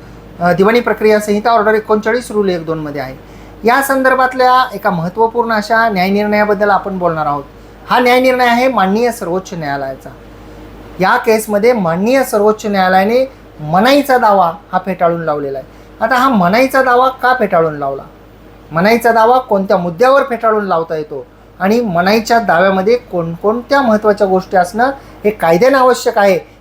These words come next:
याबद्दल आपण जाणून घेणार आहोत. आपण जर एक मिनिटाची रील पाहत असाल, तर या रीलच्या खालच्या किंवा वरच्या बाजूला आपल्याला या विषयाच्या संदर्भातला पूर्ण व्हिडिओ मिळेल. YouTube-वर पाहत असाल,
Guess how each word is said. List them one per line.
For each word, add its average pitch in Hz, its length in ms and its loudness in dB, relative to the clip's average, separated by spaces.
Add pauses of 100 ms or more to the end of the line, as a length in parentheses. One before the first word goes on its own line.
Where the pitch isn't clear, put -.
(100)
याबद्दल 247 340 2
आपण 247 280 0
जाणून 180 300 -2
घेणार 160 220 -4
आहोत. 143 160 -4 (500)
आपण 240 260 0
जर 269 140 2 (120)
एक 208 180 0
मिनिटाची 247 380 0
रील 233 200 -2
पाहत 196 280 0
असाल, 180 380 0
तर 185 60 -2
या 196 200 2
रीलच्या 220 340 -2 (120)
खालच्या 180 280 0
किंवा 240 240 0
वरच्या 196 320 0
बाजूला 180 440 0 (340)
आपल्याला 214 380 2 (160)
या 196 140 2
विषयाच्या 214 440 0
संदर्भातला 202 540 -2
पूर्ण 226 340 -4
व्हिडिओ 170 320 2
मिळेल. 139 260 -4 (340)
YouTube-वर 226 380 2
पाहत 196 300 0
असाल, 175 280 0